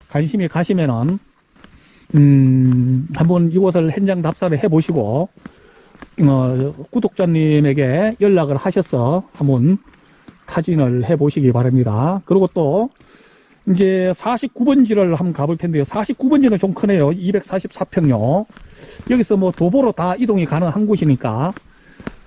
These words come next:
어, 기농을 목적으로 오신 분들에게는 뭐 이런 거 다 따로 이렇게 구입하셔서, 어, 밭으로 활용하시면 되겠네요. 요 호두나무도 요 언덕에 한, 한 그루씩 심어져 있고요.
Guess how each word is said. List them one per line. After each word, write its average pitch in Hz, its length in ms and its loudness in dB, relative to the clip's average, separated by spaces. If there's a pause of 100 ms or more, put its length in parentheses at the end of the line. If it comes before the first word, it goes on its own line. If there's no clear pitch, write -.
어, 127 540 0
기농을 262 400 2
목적으로 202 440 0
오신 185 300 2
분들에게는 160 840 0
뭐 175 200 0
이런 190 260 2
거 151 200 2
다 135 260 -4 (120)
따로 180 460 -2 (120)
이렇게 156 240 -4
구입하셔서, 185 800 -2 (800)
어, 120 520 0
밭으로 147 400 -4
활용하시면 160 640 -2
되겠네요. 127 580 0 (540)
요 190 60 2
호두나무도 214 580 0
요 160 260 0
언덕에 156 440 0
한, - 280 -6
한 170 140 -4
그루씩 175 280 -2
심어져 156 340 0
있고요. 131 440 0